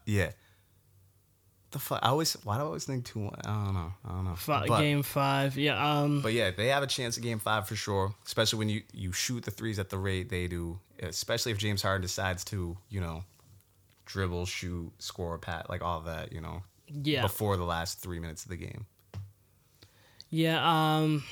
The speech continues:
Speaker 1: 'Cause even Westbrook was hitting threes at the end. They're leaving him wide open, so he should hit 'em. Um, but yeah, they,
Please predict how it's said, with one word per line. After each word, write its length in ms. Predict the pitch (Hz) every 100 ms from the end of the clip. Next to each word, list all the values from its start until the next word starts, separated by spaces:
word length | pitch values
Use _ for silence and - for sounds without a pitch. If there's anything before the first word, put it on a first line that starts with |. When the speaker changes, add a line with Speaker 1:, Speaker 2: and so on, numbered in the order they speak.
| - -
Speaker 1:
'Cause 120 | 110
even 160 | 131 117
Westbrook 300 | 117 - 110
was 120 | 107
hitting 160 | 113 95
threes 300 | 113 113 107
at 120 | 104
the 120 | 110
end. 220 | 104 104 98
They're 100 | 90
leaving 220 | 98 98
him 60 | 87
wide 220 | 87 87
open, 260 | 87 85 87
so 140 | -
he 60 | 87
should 240 | - 98 90
hit 140 | 82
'em. 180 | 82 92 -
Um, 440 | - 85 85 82 95 _ _ _ _ _ - _ _ - -
but 120 | 87
yeah, 180 | 92 120
they, 260 | 95 107